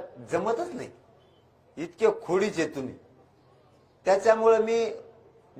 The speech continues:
जे आता हे म्हणले ते बी रस्त्यावर येणार आहेत. मी ओबीसी बांधवांना जाहीर सांगतो, तुम्ही विनाकारण यांचं ऐकून रस्त्यावर येऊ नका बरं का. हा, मराठी येणार नाहीत, यांचा पहिल्यापासूनचा इतिहास आहे. यांनी गोरगरिबांना झुंजायला लावलं एकमेकाच्या विरोधात,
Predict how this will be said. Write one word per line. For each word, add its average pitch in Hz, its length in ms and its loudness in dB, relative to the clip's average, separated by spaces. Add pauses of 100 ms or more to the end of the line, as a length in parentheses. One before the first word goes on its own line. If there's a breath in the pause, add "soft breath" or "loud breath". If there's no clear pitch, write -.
जे 185 80 2
आता 202 280 4
हे 175 160 4
म्हणले 208 380 0
ते - 300 -2
बी 196 100 2
रस्त्यावर 185 340 -2
येणार 175 160 -2
आहेत. 151 100 -4
मी 175 100 -6
ओबीसी 196 300 -4
बांधवांना 165 420 -4
जाहीर 175 280 -2
सांगतो, - 300 -10 (840)
तुम्ही 202 420 -4 (380)
विनाकारण 208 640 0
यांचं 185 260 -4
ऐकून 175 240 -4
रस्त्यावर 151 320 -4
येऊ 151 120 -2
नका 170 200 -4
बरं 208 140 -4
का. - 120 -6 (840)
हा, 110 180 0 (260)
मराठी 180 360 2
येणार 180 340 2
नाहीत, 139 180 -4 (680)
यांचा 185 420 2
पहिल्यापासूनचा 214 840 4
इतिहास 202 320 2
आहे. - 120 -14 (760)
यांनी 190 240 2
गोरगरिबांना 220 840 4
झुंजायला 170 440 0
लावलं 170 200 2
एकमेकाच्या 151 500 -6
विरोधात, 110 260 -8